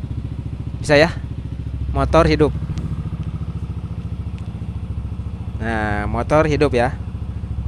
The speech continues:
Jadi, yang pertama itu adalah fitur saklar cut off engine ya. Jadi, walaupun posisi kontak on, itu nggak bisa starter karena kita buat saklar cut off engine. Yang tadi,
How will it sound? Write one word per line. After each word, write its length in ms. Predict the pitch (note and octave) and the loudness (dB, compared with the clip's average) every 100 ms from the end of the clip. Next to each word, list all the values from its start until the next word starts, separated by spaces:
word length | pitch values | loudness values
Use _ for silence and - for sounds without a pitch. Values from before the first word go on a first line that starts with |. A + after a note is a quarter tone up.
| - - - - - - - - | -4 -6 -6 -6 -4 -4 -4 2
Jadi, 400 | C3 D#3 G3 G#3+ - - - - - - - | 4 10 10 8 2 -6 -6 -6 -6 -6 2
yang 160 | D3+ | 6
pertama 400 | D3 - D#3 F#3 | 6 8 8 6
itu 140 | F3 F#3 | 6 6
adalah 220 | E3+ F3 | 8 6
fitur 840 | - D3+ - F3 G3 G3 F#3+ F3+ F3 | 4 2 4 6 6 6 0 -4 -6
saklar 640 | - C#3 C#3+ D#3 E3+ E3+ | 2 2 6 8 10 8
cut 240 | - D3+ D#3 - | 4 4 6 4
off 220 | D#3 - | 4 4
engine 500 | D3 C#3+ D#3 C3 G2+ | 2 4 2 2 0
ya. 180 | A2 B2+ - - - - - | 0 0 0 -2 -2 -2 2
Jadi, 460 | C3 D#3+ F3+ F3+ C3 - | 6 8 8 8 4 0
walaupun 480 | D3 D3 D#3 G#3 G#3 | 8 10 10 6 4
posisi 380 | F3+ D#3 D3+ E3 | 4 2 2 2
kontak 260 | D3+ C3+ B2+ | 4 4 4
on, 340 | C3 C#3+ F3 - - - - | 6 6 4 0 -2 -2 -2
itu 80 | - | 2
nggak 240 | F#3 D#3+ D3 | 6 8 8
bisa 120 | D#3 | 4
starter 560 | - D#3+ E3+ E3 D3+ - | 6 6 8 4 2 4
karena 400 | C3 D3+ F3 E3+ | 4 6 4 4
kita 220 | D#3+ D3+ | 4 4
buat 240 | C#3 D#3 - | 8 8 8
saklar 500 | C3+ D3 D#3+ F3 - | 4 8 8 6 4
cut 160 | C#3 C3+ C#3+ | 4 6 4
off 100 | D3+ | 4
engine. 320 | D3 D3+ C3 - - - - C#3 | 4 2 2 0 -2 -2 0 2
Yang 120 | C#3 | 6
tadi, 140 | C#3 | 6